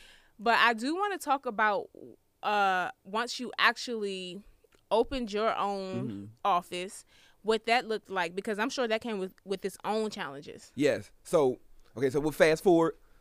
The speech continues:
Speaker 2: So I, I applied, got through all the hurdles to get through agency. State Farm approved me.
Speaker 1: Mm-hmm.
Speaker 2: Then they say, "Okay,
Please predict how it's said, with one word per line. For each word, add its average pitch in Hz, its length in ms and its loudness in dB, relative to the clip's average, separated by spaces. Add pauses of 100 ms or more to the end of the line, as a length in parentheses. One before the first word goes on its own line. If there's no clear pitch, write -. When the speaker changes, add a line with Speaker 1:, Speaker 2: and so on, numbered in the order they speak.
Speaker 2:
So 123 440 0
I, 101 180 0
I 110 140 2
applied, 139 600 6
got 131 180 4
through 131 640 0
all 127 280 6
the 117 240 2 (380)
hurdles 139 460 6
to 135 140 -10
get 131 220 -2
through 127 160 2
agency. 131 300 2
State 135 220 6
Farm 127 240 6
approved 120 360 6
me. 87 160 -8 (100)
Speaker 1:
Mm-hmm. 269 340 -2
Speaker 2:
Then 147 120 8
they 151 100 8
say, 143 200 4
"Okay, 131 300 2